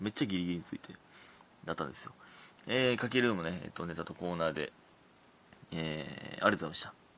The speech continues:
来てくださった方。えー、いや、楽しかったっすね。コーナーなんか、めっちゃ、なんかね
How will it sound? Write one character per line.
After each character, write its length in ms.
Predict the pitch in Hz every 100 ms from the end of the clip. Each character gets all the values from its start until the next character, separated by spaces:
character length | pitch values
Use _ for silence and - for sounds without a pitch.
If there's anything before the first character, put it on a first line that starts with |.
| -
来 60 |
て 80 | 87
く 60 | 82
だ 60 |
さ 100 | 82
っ 40 | -
た 80 |
方。 160 | 85 - - - - - - -
え 920 | 87 85 64 69 78 - - - - -
ー、 20 |
い 20 |
や、 60 | 101
楽 180 | 120
し 40 | 110
か 60 |
っ 40 | 98
た 80 | -
っ 40 |
す 160 | - -
ね。 80 | - - - - - -
コ 240 | 170 180
ー 20 |
ナ 120 | 180 165
ー 20 |
な 100 | 156
ん 60 |
か、 240 | 147 85 - - - - -
め 100 | 98
っ 40 | 110 -
ち 140 | 123
ゃ、 180 | 120 110 - - - - - - - -
な 100 | 143
ん 40 |
か 80 | 110
ね 360 | 92 85 73